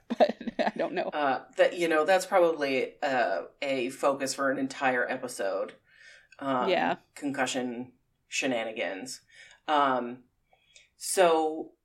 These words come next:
Speaker 2: the, the teams have to list, um, relatively specifically, but the, um, M L B's rules seem to be much more around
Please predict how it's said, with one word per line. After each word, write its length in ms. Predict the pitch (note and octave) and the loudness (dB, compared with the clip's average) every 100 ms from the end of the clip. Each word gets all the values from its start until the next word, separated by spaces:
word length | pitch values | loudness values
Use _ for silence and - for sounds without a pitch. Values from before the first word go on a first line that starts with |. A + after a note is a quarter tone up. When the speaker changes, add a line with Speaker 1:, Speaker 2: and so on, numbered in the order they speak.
| _ _ _ _ - - | _ _ _ _ -20 -2
Speaker 2:
the, 540 | E3+ D#3+ D3 D3 C3 | 2 4 6 6 2
the 160 | - D#3+ | -2 -8
teams 440 | - - B3 A#3 | -6 0 0 0
have 360 | - G3 E3+ - | -2 4 4 2
to 140 | - F3 | -2 -2
list, 760 | D#3+ D#3+ D3+ - - - - _ _ _ _ | 0 -2 -2 -2 -6 -8 -10 _ _ _ _
um, 600 | D3 C#3 C#3 C3+ C#3 C#3 _ _ _ _ _ _ _ _ - D3 D#3 | 0 2 2 0 -2 -6 _ _ _ _ _ _ _ _ -20 -16 0
relatively 880 | F#3 G3 G3+ G3 F#3 E3+ D#3+ D3+ | 4 4 2 0 -4 -4 -4 -4
specifically, 1300 | D3+ - E3 D#3 - E3+ D#3+ D#3+ D3 D3 C3+ C3 B2+ - - - _ - | -6 -6 -4 -2 0 0 0 -2 -6 -2 0 0 -2 -10 -20 -20 _ 4
but 300 | E3+ - - | 4 4 -4
the, 560 | - D3+ C#3+ C#3+ D3 - - _ - | 0 4 6 6 2 -2 -12 _ -4
um, 520 | C#3+ C#3 C3 C3+ C#3 _ | 0 2 0 -2 -6 _
M 140 | F3+ G3 | -2 2
L 260 | G3+ F#3+ - | 4 2 -2
B's 420 | F3 F#3 G3 F3+ | -10 -8 -8 -10
rules 520 | C#3+ D3+ D3 D3 C#3 | -8 -6 -4 -4 -6
seem 320 | - E3+ D#3+ | -8 -6 -6
to 100 | C#3+ | -6
be 180 | C#3+ D#3 | -12 -10
much 480 | D3 D#3 F3 F3+ - | -6 -2 0 -2 -6
more 460 | D#3 D3+ D3 C#3 - | -6 -2 0 0 -2
around 720 | C#3+ C#3 C3+ C3+ C3+ C3+ C3+ | -6 -2 0 2 0 -2 -4